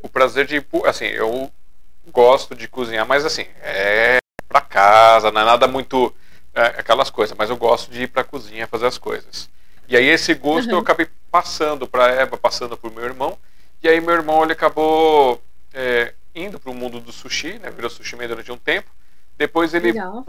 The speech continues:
Speaker 1: ele foi descobrindo aquele negócio de fazer aquelas esculturas, de fazer aquelas, aquelas comidas com, com detalhe, com flor, com essas coisas, e foi se, e aí ele encaminhou pra esse,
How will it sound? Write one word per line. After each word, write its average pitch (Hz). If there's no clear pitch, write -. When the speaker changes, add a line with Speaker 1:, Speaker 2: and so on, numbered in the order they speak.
Speaker 1:
ele 147
foi -
descobrindo 160
aquele 127
negócio 135
de -
fazer 139
aquelas 143
esculturas, 139
de 110
fazer 127
aquelas, 127
aquelas 131
comidas 131
com, 131
com 127
detalhe, 127
com -
flor, 135
com 120
essas 113
coisas, 160
e 170
foi 165
se, 170
e 151
aí 147
ele 156
encaminhou 165
pra 160
esse, 165